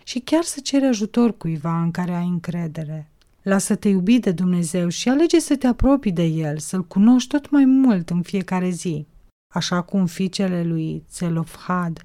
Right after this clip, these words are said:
n-au renunțat și s-au încrezut în Dumnezeu, cerându-și ce erau îndreptățite de El să primească conform promisiunilor Lui,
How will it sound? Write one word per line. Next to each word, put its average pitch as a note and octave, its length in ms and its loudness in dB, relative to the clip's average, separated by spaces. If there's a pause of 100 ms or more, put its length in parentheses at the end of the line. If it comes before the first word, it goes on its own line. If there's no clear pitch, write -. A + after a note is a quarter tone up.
(120)
n-au F3+ 240 2
renunțat E3+ 640 0
și D#3+ 460 -6
s-au F3 300 -4
încrezut E3+ 520 0
în F#3 120 2
Dumnezeu, E3+ 500 -2
cerându-și F3 760 2
ce - 140 -8
erau E3 320 -2
îndreptățite F#3 800 -2
de D#3+ 120 -6
El F3 320 -2
să E3+ 380 -6
primească F3 560 -2
conform E3+ 480 -6
promisiunilor E3+ 920 -2
Lui, E3 340 -4